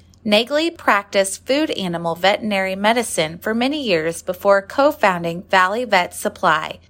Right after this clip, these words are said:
alongside fellow veterinarian Ray Schultz, also referred to as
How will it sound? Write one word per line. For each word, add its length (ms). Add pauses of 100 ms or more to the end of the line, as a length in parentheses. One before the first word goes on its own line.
alongside 800
fellow 400
veterinarian 920
Ray 280
Schultz, 680 (440)
also 400
referred 560
to 340
as 220